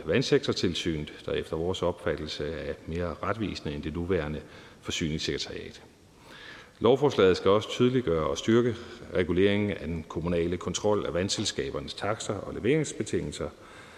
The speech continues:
Reglerne er på nogle punkter for overordnede i dag, og på andre punkter kan de,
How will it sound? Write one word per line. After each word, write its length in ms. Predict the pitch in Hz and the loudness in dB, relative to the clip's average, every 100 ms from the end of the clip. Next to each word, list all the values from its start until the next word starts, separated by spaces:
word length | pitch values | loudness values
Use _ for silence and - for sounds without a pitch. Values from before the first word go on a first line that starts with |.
| - - | -14 0
Reglerne 260 | 98 104 92 | 4 4 2
er 60 | |
på 80 | 82 | 0
nogle 220 | 90 104 | 2 0
punkter 340 | 98 92 95 98 | 0 0 0 0
for 160 | - | -2
overordnede 540 | 73 101 117 82 80 73 | 2 6 6 4 0 -2
i 40 | |
dag, 320 | 73 117 - | 2 4 2
og 80 | - | -2
på 100 | - | -4
andre 240 | 80 92 90 | -4 -4 -4
punkter 340 | 87 85 92 | -4 -2 -4
kan 240 | 90 85 | -4 -4
de, 140 | 73 | -2